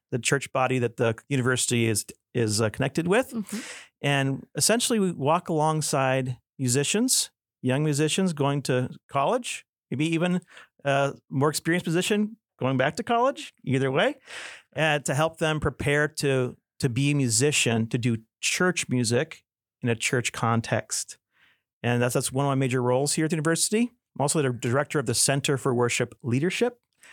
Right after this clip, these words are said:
Speaker 1: which does similar things, but for, uh, not for students studying to become church musicians, but people who are already serving a church as a church musician. We come alongside them and encourage them with resources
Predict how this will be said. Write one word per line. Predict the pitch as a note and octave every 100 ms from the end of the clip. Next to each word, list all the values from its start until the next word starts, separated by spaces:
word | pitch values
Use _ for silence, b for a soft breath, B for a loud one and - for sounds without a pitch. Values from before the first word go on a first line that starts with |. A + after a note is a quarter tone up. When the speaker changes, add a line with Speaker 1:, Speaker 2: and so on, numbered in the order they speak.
| B B
Speaker 1:
which | - D3
does | G3+ F#3+
similar | - E3 G3+ A3
things, | - A#3 D4 - - _ _ _ _ _ -
but | D3+ D3+
for, | - D3+ D3 C#3+ - -
uh, | C3+
not | E3+ -
for | D3
students | - - D3+ D3+ - - -
studying | - - C#3+ C#3 C#3 C3
to | B2
become | A#2+ - C#3 F#3
church | - G3 -
musicians, | F#3 G#3+ - A3 G#3+ - G#3+ F#3 _ -
but | C3 -
people | - D#3+ D#3+
who | D3
are | C3+
already | B2+ A#2+
serving | - - D#3+ E3 D3
a |
church | B2 C3 A#2+ - - _ _ _ _
as | C#3 C#3+
a |
church | A#2 A2+ -
musician. | G#2+ G#2+ G#2+ - B2 _ _ _ b b b b
We | B2+
come | - C3+
alongside | C3 B2+ A#2+ B2 A#2 A2
them | D#3 E3+
and | D3
encourage | A#2+ - A#2+ A#2
them | A2+
with | A2+
resources | C3+ E3 - C#3+ C#3 - D3+ C3+ A#2+ A#2 -